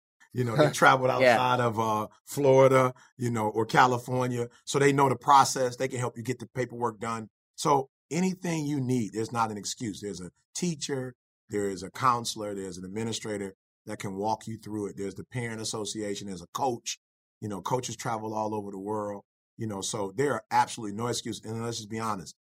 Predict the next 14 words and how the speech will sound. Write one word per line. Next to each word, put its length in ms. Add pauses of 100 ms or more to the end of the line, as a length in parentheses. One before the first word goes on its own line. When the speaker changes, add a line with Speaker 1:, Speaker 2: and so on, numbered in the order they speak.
(280)
Speaker 1:
With 140
technology, 800
if 80
you 120
have 200
a 40
smartphone, 760 (240)
you 80
can 60
probably 260
fill 160
out 140
an 100
application, 720